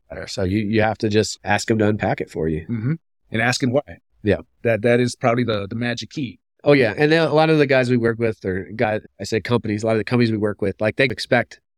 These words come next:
Speaker 1: the lingo and all this stuff. There's a lot of, I feel like a lot of people carry themselves out here where a lot of the slang and lingo, they don't dumb it down for anybody. And so you have to sometimes, like, back up and,
Speaker 2: Yeah.
Speaker 1: and say, "Hey, tell me what that means."
Speaker 2: For sure.
Speaker 1: So
Speaker 2: I think it goes back to curiosity, right?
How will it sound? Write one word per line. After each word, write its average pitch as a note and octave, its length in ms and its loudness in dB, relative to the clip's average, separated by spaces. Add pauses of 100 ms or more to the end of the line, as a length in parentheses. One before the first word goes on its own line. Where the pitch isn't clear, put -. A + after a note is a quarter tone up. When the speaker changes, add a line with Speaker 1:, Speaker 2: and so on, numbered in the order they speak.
(180)
Speaker 1:
the C#3+ 100 4
lingo C#3 540 4
and B2 80 4
all B2+ 100 4
this B2 140 0
stuff. B2+ 260 0 (260)
There's B2 280 0
a D3 40 4
lot D3 140 4
of, A#2+ 120 0 (1000)
I - 40 -10
feel - 140 4
like D3+ 100 6
a C#3+ 40 0
lot C3+ 100 2
of B2+ 60 -4
people C3+ 160 2
carry B2 200 2
themselves A#2 360 0
out G#2+ 160 2
here A2 180 2
where G2 300 0 (340)
a - 60 -4
lot B2+ 140 4
of B2+ 40 2
the A2+ 60 2
slang A#2 340 2
and G#2 100 0
lingo, A2 280 2
they A2 100 4
don't B2+ 240 0
dumb G#2+ 160 0
it F#2+ 80 -10
down F2 300 -6 (220)
for F#2+ 140 -4
anybody. F2+ 340 -4 (800)
And G2+ 220 0
so G#2+ 200 2
you G#2 140 2
have B2+ 140 0
to C3+ 100 -4
sometimes, D3 320 0
like, C#3+ 180 0
back C#3+ 260 -4
up E3+ 200 -6
and, B2 100 -10
Speaker 2:
Yeah. A2 180 -12
Speaker 1:
and A2 160 -6
say, A2+ 220 0
"Hey, C3 200 0
tell C#3 140 0
me D3 80 4
what C3 140 4
that G#2+ 160 2
means." G2 480 -6
Speaker 2:
For - 80 -14
sure. - 420 -6
Speaker 1:
So E2+ 300 -8
Speaker 2:
I - 20 -18
think D3 140 -4
it - 20 -6
goes C#3+ 160 0
back C3+ 180 2
to - 60 -16
curiosity, A#2 540 -2
right? B2 240 -6